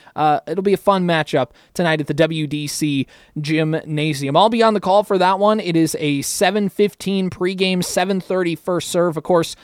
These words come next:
could start a few minutes earlier depending on what time that J V game does close, uh, at the, at the gym tonight. So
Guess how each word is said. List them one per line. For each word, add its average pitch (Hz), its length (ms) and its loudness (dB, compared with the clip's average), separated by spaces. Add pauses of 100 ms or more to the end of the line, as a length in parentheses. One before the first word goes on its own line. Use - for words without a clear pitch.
(140)
could 247 200 0
start 196 240 2
a 160 40 -4
few 185 200 -2
minutes 170 300 -2
earlier 156 420 0
depending 143 380 -4
on 135 220 -2 (280)
what 160 180 0
time 151 260 0
that 135 160 -2
J 147 280 0
V 143 200 -6
game 135 300 -2 (320)
does 143 340 0 (160)
close, 143 680 0 (280)
uh, 131 300 -8
at 139 200 -4 (360)
the, 123 360 -4 (120)
at 135 160 -12
the 165 80 -8
gym 131 300 -8
tonight. 123 480 -8
So 147 240 0